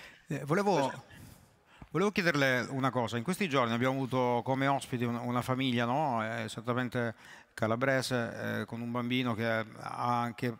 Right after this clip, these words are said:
Speaker 1: mh, difficoltà ad accedere ai dispositivi, ai presidi medici, visti i problemi che ha. Eh, il modello che voi avete creato, eh, siete nati nel millenovecentonovantaquattro, siete attivi in otto paesi,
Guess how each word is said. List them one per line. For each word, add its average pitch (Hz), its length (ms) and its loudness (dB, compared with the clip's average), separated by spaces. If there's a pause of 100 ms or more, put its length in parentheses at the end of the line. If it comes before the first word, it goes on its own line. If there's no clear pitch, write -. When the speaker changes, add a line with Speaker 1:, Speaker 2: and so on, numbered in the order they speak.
(120)
Speaker 1:
mh, 110 340 -14
difficoltà 120 460 0
ad 143 100 4
accedere 135 460 4
ai 120 60 2
dispositivi, 123 640 -2
ai 113 100 2
presidi 131 420 -2
medici, 120 640 0 (420)
visti 117 240 -4
i 110 40 -2
problemi 117 400 0
che 113 160 0
ha. 107 140 2 (580)
Eh, 135 380 -2
il 202 140 4
modello 190 380 4
che 147 100 2
voi 156 160 2
avete 135 280 2
creato, 117 640 0 (420)
eh, 113 420 -2
siete 117 220 -4
nati 143 200 4
nel 139 160 2
millenovecentonovantaquattro, 127 1300 0
siete 113 180 -2
attivi 143 260 -2
in 127 60 0
otto 127 300 -6
paesi, 113 520 -2